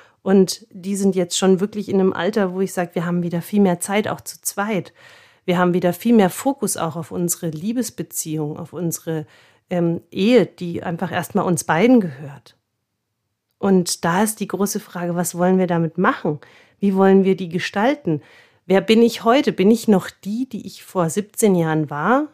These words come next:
Ist er noch der, der er vor siebzehn Jahren war, den ich damals geheiratet hab? Äh, bin ich die, die er damals geheiratet hat? Sicherlich nicht. Sondern es hat sich vieles verändert. Wir haben uns weiterentwickelt. Wir sind aneinander und miteinander gewachsen.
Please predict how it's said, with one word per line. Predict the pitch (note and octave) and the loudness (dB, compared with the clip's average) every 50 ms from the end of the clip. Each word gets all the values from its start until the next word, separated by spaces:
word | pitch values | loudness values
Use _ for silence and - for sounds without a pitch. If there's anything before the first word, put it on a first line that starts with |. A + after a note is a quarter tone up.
| _ _ _ - - | _ _ _ -18 -10
Ist | - A3+ E3 - - | -8 -6 -4 -4 -4
er | - E3+ E3+ G#3+ | -2 0 2 4
noch | A#3+ B3 A#3+ - | 4 4 2 -2
der, | - - E3+ F3+ G3+ A3+ A#3 | -4 -2 0 2 4 4 2
der | G#3+ - F3 F3 F3+ F#3 - | 2 0 -4 -4 -4 -6 -6
er | - F#3 F3+ F#3+ | -6 -6 -6 -4
vor | - - G#3+ G3+ | -2 0 0 0
siebzehn | F#3 G3+ G3 - - - A3 G#3+ | 0 -4 -8 -8 -4 0 0 2
Jahren | G3+ G3 F#3+ F3+ E3 D#3 | 2 2 0 -2 -2 -4
war, | D#3 D#3+ F#3+ B3 B3+ | -6 -6 -4 -4 -2
den | A3 F#3+ G3 | -2 -2 -2
ich | G3+ - | -4 -4
damals | - F3 F3 F#3 F#3+ F#3 F3 - | -2 0 2 2 2 2 0 -4
geheiratet | - F3+ D#3+ D3+ F3 F#3+ G#3 A3+ A3+ A3 A3+ A3 - - | -8 -10 -8 -6 -6 -4 -4 -4 -4 -6 -6 -12 -20 -16
hab? | - A#3+ _ - - _ | -18 -18 _ -18 -20 _
Äh, | - G3 E3 C#3 _ - - - | -16 -16 -16 -16 _ -20 -18 -8
bin | - F#3 F#3+ | -6 -4 -2
ich | G#3+ A#3 A3+ - _ | -2 -4 -6 -8 _
die, | - A#3 A#3+ A#3 | -14 -14 -12 -10
die | - G3 F#3+ | -10 -10 -8
er | - F#3 F#3 A3 | -6 -4 -4 -2
damals | G#3+ G3+ F#3+ G#3 G#3+ G#3+ G#3+ G#3+ - | -2 0 0 2 2 2 0 -2 -4
geheiratet | - A3 G#3 G3+ A3 A3 G#3 G#3+ G#3+ G#3+ G#3+ - - | -8 -8 -6 -4 -4 -4 -4 -4 -6 -6 -10 -16 -14
hat? | A3 A3 - _ _ - - - _ _ _ _ _ _ _ _ _ | -14 -14 -14 _ _ -20 -20 -20 _ _ _ _ _ _ _ _ _
Sicherlich | - - A3 G#3 G#3+ A3 G#3+ A3 G#3+ - - | -4 0 0 2 2 2 2 0 -2 -2 -2
nicht. | F3 D#3+ D#3 D#3 - - - _ - - _ _ _ _ _ _ _ _ _ _ _ _ _ _ _ _ _ _ _ _ _ _ _ _ _ - | -2 -2 -2 -4 -8 -14 -20 _ -20 -20 _ _ _ _ _ _ _ _ _ _ _ _ _ _ _ _ _ _ _ _ _ _ _ _ _ 0
Sondern | G3 F#3+ F#3+ F#3 F#3 | 4 4 6 6 4
es | F3 D#3+ - | 2 0 -4
hat | E3+ E3 - | -6 -8 -8
sich | - D3+ - - | -12 -14 -14 -18
vieles | - - - A3+ A3+ A3+ G#3+ A3 | -10 -4 -2 0 0 0 -2 -4
verändert. | - - E3+ C#3+ - G3 G3+ F#3 D#3+ - - - - | -6 -10 -8 -4 -2 0 0 -2 -4 -8 -14 -14 -6
Wir | - E3 | -2 0
haben | E3 | 2
uns | E3+ E3 - - | 2 0 0 0
weiterentwickelt. | D#3+ E3+ A3 G#3+ G#3 F3+ F3 D#3 E3 D#3 D3+ - E3+ E3+ - _ - | 0 0 0 0 0 -2 -2 -4 -4 -8 -10 -10 -14 -14 -12 _ -6
Wir | F3+ E3 | -4 -2
sind | F3+ F3+ E3+ E3+ - | -2 -2 -2 -2 -4
aneinander | E3+ F#3 A3 A#3 B3 A#3+ A3+ G#3 G#3+ A3+ A3+ A#3 A3 - | 0 2 4 4 4 4 4 4 2 2 2 2 0 0
und | F3+ E3 | 0 0
miteinander | F3+ G#3 A#3+ A#3+ B3+ G#3+ F#3+ E3 D#3+ D#3+ D#3 D3+ | 2 2 2 2 2 0 0 0 0 -2 -4 -6
gewachsen. | C#3+ D3 C#3+ D#3 D#3+ C3+ _ - - - - - | -8 -12 -14 -16 -18 -18 _ -18 -18 -18 -18 -20